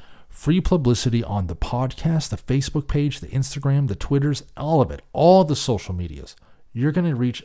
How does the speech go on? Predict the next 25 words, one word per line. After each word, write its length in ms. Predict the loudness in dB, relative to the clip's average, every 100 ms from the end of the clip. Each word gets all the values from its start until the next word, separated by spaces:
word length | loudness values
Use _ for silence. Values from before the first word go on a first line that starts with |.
| -16
thousands 580 | -6 -2 0 0 -2 -4
of 140 | -4
people 440 | -4 -2 -6 -8 -12 -20 -16
right 360 | -4 0 2 4
away 420 | 4 2 0 -4
with 160 | -2 0
your 240 | 4 4
new 180 | 6 4
website 520 | 4 0 -2 -4 -6 -10 -20 -20 -20 -4
when 160 | 0
you 80 | 0
use 320 | 0 0 0
my 200 | -2 -2
affiliate 420 | -4 -2 0 0 -4
program. 440 | -8 -8 -12 -14 -20 -20 -20 -20 _ _ -20
So 280 | -10 -8 -8 -16 -10
most 380 | -2 0 -2 -6
definitely, 560 | -2 -2 -2 -6 -8 -16 -20 -20 -20 -14
if 140 | -8 0
you're 140 | 0
thinking 320 | 2 2 4
about 240 | 4 4 2
getting 240 | 2 4
a 40 |
website, 520 | 4 2 0 -4 -6